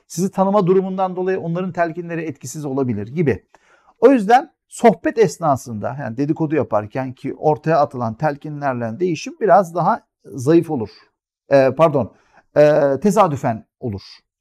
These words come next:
Ama otohipnoz, yani kişinin kendi kendine ikna etme durumu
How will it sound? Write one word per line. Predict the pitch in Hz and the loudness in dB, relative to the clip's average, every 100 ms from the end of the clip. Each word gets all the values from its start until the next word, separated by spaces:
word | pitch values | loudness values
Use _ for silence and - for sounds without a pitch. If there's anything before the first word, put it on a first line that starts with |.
| _ _ _ - | _ _ _ 2
Ama | 196 208 | 4 4
otohipnoz, | 226 320 262 165 143 151 - _ _ _ _ _ _ 143 | 4 6 4 2 -2 -2 -4 _ _ _ _ _ _ 0
yani | 160 147 | 2 2
kişinin | - 147 196 214 | 0 -8 -6 -4
kendi | 175 214 | -4 -4
kendine | 185 160 127 | -4 -4 -4
ikna | 127 - 180 170 | -8 -10 -6 -6
etme | 139 147 123 | -6 -8 -4
durumu | 135 151 190 269 | 0 0 0 -6